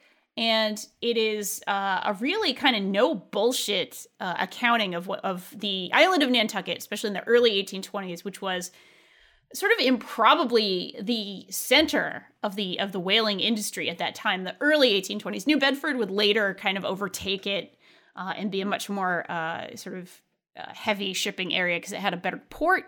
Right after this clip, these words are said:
Uh, but Nantucket, man, the early eighteen twenties, that was the place to be. Um, sort of the politics of the island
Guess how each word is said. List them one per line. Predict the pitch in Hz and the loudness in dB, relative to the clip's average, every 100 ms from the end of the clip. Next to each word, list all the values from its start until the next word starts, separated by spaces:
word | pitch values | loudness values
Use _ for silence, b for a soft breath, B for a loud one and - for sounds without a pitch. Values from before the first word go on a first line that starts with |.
| - | 0
Uh, | 214 196 | 4 4
but | 190 - | 2 -6
Nantucket, | 240 220 262 320 311 285 254 - | 0 2 4 6 4 4 0 0
man, | 247 240 220 | 6 8 8
the | 214 | 6
early | 262 294 311 302 | 4 4 6 4
eighteen | 277 330 285 | 4 4 4
twenties, | 302 262 202 | 4 2 2
that | 226 | 2
was | 240 196 | 0 -2
the | |
place | - - 262 285 - | -6 2 4 4 0
to | |
be. | 214 254 196 156 - b b b b b | 0 4 4 2 -8 b b b b b
Um, | 196 190 175 190 - _ _ _ _ - - - | 0 0 0 -6 -14 _ _ _ _ -16 -14 -4
sort | 370 370 | 2 2
of | 262 | 4
the | |
politics | 285 277 285 277 | 4 4 4 0
of | 262 | 0
the | - | 4
island | 214 226 214 214 | 4 4 2 0